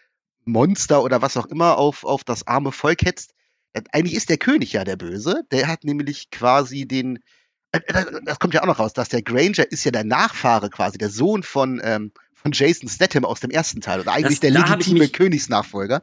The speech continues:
Speaker 2: da hab ich mich übrigens gefragt, da machen die einen Callback auf einen Film, der eh schon niemanden interessiert hat, woran sich auch niemand erinnern kann.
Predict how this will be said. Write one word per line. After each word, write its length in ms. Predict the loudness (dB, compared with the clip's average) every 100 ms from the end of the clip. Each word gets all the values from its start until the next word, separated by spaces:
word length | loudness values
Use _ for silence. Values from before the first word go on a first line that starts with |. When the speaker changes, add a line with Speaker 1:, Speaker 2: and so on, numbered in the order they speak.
| _
Speaker 2:
da 220 | -2 0 2
hab 120 | 0
ich 100 | 2
mich 160 | 0 0
übrigens 340 | 0 0 0
gefragt, 720 | -2 -2 -2 -2 -4 -14 -20 _ -2
da 120 | 2
machen 340 | 2 2 2
die 60 | 4
einen 200 | 4 2
Callback 720 | 0 0 2 2 0 -4 -8 _ _ -18 -18 -18 _
auf 180 | 0 2
einen 180 | 4 2
Film, 680 | 0 4 6 6 4 0 -2
der 300 | 2 2 4
eh 80 | 2
schon 380 | 4 4 4 6
niemanden 400 | 6 4 2 0
interessiert 580 | 0 -2 0 2 2
hat, 380 | 0 -6 -8 -16 _ _ _ 0
woran 260 | 2 4 2
sich 160 | 0
auch 120 | 0
niemand 440 | 2 4 4 2 0
erinnern 360 | -2 0 0
kann. 380 | 0 0 0 -2